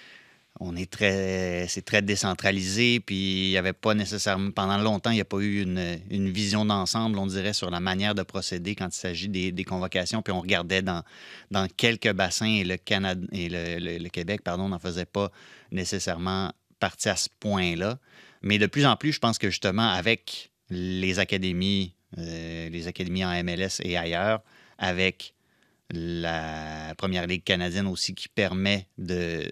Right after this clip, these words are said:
de, de, de réchapper certains talents aussi, on se dirige vers une situation où je pense de manière plus équitable sur l'ensemble du territoire, on va être capable d'aller, euh, d'aller chercher, d'aller chercher ces talents-là.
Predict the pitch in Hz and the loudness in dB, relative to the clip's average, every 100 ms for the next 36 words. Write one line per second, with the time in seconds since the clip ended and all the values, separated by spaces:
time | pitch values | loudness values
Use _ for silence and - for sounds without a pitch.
0 | - - - - - - - - - - | -10 -16 -10 -10 -10 -12 -14 -14 -14 -12
1 | - 76 - 85 87 92 92 101 104 - | -10 -10 -10 -10 -8 -6 -2 2 2 2
2 | 110 - 101 - 98 92 87 92 101 85 | 0 2 -2 -2 -2 0 0 2 0 -2
3 | - 123 - - - 113 120 98 104 101 | -2 -2 -6 -20 -4 2 2 4 4 6
4 | 127 117 104 95 92 - - 95 - 113 | 6 6 4 4 0 -2 2 2 2 0
5 | 104 95 98 92 - 98 98 82 85 95 | 0 -2 -4 -6 -4 -2 0 -2 -2 0
6 | 95 _ _ _ _ _ - 95 101 101 | -2 _ _ _ _ _ -8 -2 0 0
7 | 98 _ - 92 - 101 98 98 85 - | -2 _ -8 -8 -4 2 4 4 -2 -4
8 | - 95 92 95 87 101 95 80 - 85 | -4 -2 0 0 0 -2 -2 -4 -8 -8
9 | 90 98 90 87 - 85 - 95 85 85 | 0 0 0 -4 -4 -4 0 0 0 -6
10 | 82 87 - - - - - - - - | -2 -2 -4 -20 -20 -20 -18 -10 -10 -8
11 | 50 50 50 50 - - - 90 85 87 | -10 -10 -12 -14 -14 -14 -12 -8 -4 -2
12 | 90 90 - 95 92 90 - 92 - 90 | 0 0 0 0 2 2 0 -2 -2 -2
13 | 113 101 92 87 87 82 90 | -2 -2 -2 0 -2 -2 -4